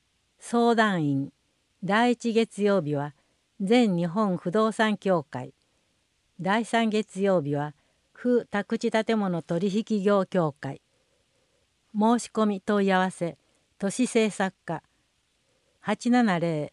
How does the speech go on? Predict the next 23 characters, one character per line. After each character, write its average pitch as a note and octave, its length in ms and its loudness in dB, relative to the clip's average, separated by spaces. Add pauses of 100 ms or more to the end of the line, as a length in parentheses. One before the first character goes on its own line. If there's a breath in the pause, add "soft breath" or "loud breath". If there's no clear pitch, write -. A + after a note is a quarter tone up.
(140)
零 A3+ 320 2
四 G#3+ 220 2
八 D3+ 300 -6
三。 D3 320 -6 (1800)
隣 B3+ 300 6
接 B3 160 2
地 F3+ 340 -4
等 F#3+ 400 0 (180)
取 - 160 -8
得 A3+ 300 -2
補 F3 160 0
助。 C#3 180 -6 (1200)
流 C4 240 2
通 C4 260 0
し B3+ 140 -2
に B3 160 4
く A3+ 200 -2
い E3 240 -4
狭 A#3+ 220 0
小 A#3+ 300 -2
空 A3+ 140 -2
き - 180 -8
家、 D3+ 200 -4